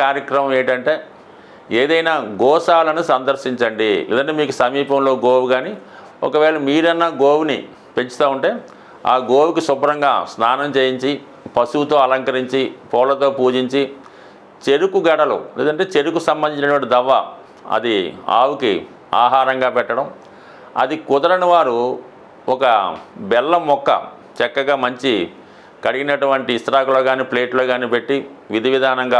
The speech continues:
ఆవుకి పెట్టడి-, పెట్టి ఆవుకి మూడు ప్రదక్షిణలు చేయడం వల్ల ఈ ఉగాది మీకు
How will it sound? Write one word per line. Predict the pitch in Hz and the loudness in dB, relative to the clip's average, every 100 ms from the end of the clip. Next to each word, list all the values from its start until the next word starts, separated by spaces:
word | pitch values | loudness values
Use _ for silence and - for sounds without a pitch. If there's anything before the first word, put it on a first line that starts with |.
| 117 | 2
ఆవుకి | 123 123 95 78 - - - - - - | 0 -2 -2 -2 -10 -20 -20 -20 -10 -6
పెట్టడి-, | 110 123 127 123 | -4 -4 -4 -4
పెట్టి | 113 156 196 - - - - - | -2 -4 -4 -10 -20 -20 -20 -2
ఆవుకి | 104 131 170 160 117 92 90 - 92 | 2 2 0 -2 0 0 -4 -12 -2
మూడు | 127 135 | 0 0
ప్రదక్షిణలు | 135 120 143 - 143 139 127 | 0 0 0 -2 -4 0 0
చేయడం | 123 127 | 0 2
వల్ల | 123 135 135 113 120 - - - - - 113 | 2 2 2 2 -2 -8 -20 -20 -20 -10 -4
ఈ | 120 | 0
ఉగాది | 113 120 165 165 156 | 0 2 0 0 -2
మీకు | 139 135 | 0 2